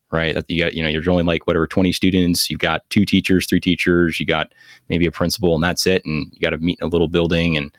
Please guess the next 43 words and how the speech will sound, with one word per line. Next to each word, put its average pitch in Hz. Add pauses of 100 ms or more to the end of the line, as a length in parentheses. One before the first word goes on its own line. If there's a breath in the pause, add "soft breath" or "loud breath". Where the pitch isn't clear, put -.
(440 loud breath)
you 82
know, 80
you 82
maybe 85
have 85
only 82
two -
or 85
three 82
grades 82
or 80
whatever, 92
and 80 (280 loud breath)
away 85
you 90
go. 87 (440 soft breath)
Um, 82
but 104
it, 104
it 104
starts 139
small. 104 (180)
Um, 82
you 85
know, 87
that's 92
the, 85 (200)
the 80 (180)
great 92
line, 85
right? 85
Don't, 85
um, 80 (580 loud breath)
you 87
know, 82
don't 80
look 85
down 85
upon, 87
you 82
know, 78
small 90
beginnings, 82